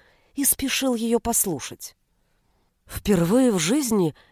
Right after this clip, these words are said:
Иван почувствовал влечение, какого раньше не испытывал к женщинам. Ему нравились черты ее лица — ее хрупкая, но при этом соблазнительная фигура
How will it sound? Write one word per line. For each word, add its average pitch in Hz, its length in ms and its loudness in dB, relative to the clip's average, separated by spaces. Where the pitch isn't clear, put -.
Иван 202 340 0
почувствовал 240 640 -4
влечение, 190 800 -2
какого 226 380 -4
раньше 220 360 -2
не 214 160 0
испытывал 214 560 -4
к 196 80 0
женщинам. 113 680 -4
Ему 214 300 0
нравились 220 480 0
черты 160 360 -4
ее 147 260 -2
лица — 156 500 -2
ее 196 220 4
хрупкая, 165 720 -2
но 180 260 0
при 196 180 0
этом 185 300 0
соблазнительная 226 1080 2
фигура 151 640 -4